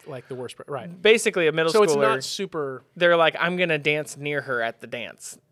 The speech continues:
Speaker 2: like,
Speaker 1: Gotcha.
Speaker 2: because I like her, or maybe we'll talk at the dance."
Speaker 1: Which,
Speaker 2: Like
Speaker 1: by the way, you say that,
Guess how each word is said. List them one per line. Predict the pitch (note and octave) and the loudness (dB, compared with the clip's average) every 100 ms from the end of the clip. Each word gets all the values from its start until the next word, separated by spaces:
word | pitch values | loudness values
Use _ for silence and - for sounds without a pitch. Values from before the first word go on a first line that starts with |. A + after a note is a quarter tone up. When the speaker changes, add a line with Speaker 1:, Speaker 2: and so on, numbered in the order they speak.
| _ | _
Speaker 2:
like, | D#3+ C3 | -4 -4
Speaker 1:
Gotcha. | D3+ C#3 | -2 -4
Speaker 2:
because | C3 D3+ C3 | 0 0 2
I | C3 | -4
like | A#2+ A2+ | -6 -10
her, | B2 G#2 | -10 -8
or | C#3+ | -6
maybe | D3 D3+ C#3+ | -4 -4 -4
we'll | C3+ | -6
talk | C3 - A2 - | -6 -4 -6 -6
at | G#2 | -16
the | A2 | -16
dance." | A2 - - | -18 -12 -2
Speaker 1:
Which, | C#3+ | 0
Speaker 2:
Like | C3 | 4
Speaker 1:
by | F#3 | 4
the | E3+ | 4
way, | D3+ E3 | 0 -2
you | D3+ | -4
say | - D3 | -6 -4
that, | D3+ D#3 | -4 -8